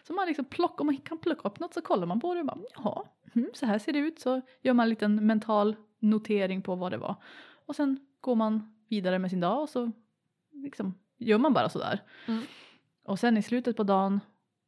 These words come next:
Speaker 1: ehm, ibland, jag brukar, man kan göra det innan man går och lägger sig, men jag brukar oftast göra det på morgonen dagen efter. När jag ändå ska då fylla i min temperatur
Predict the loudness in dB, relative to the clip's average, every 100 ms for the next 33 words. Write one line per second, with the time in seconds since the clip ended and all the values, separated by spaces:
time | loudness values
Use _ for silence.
0 | _ -4 -2 -2 -4 -4 -6 -8 _ _
1 | 0 6 6 6 0 _ -4 -2 0 0
2 | 0 -2 _ _ _ -8 -4 2 4 4
3 | 2 2 2 2 2 2 0 -2 -2 -2
4 | -2 -4 -4 -2 -2 -2 0 0 2 2
5 | 0 -2 -4 -8 _ _ _ -2 -2 -2
6 | -4 -4 -8 -4 2 2 2 -2 -6 -2
7 | 2 2 2 0 0 0 -2 -4 -4 -4
8 | -4 -2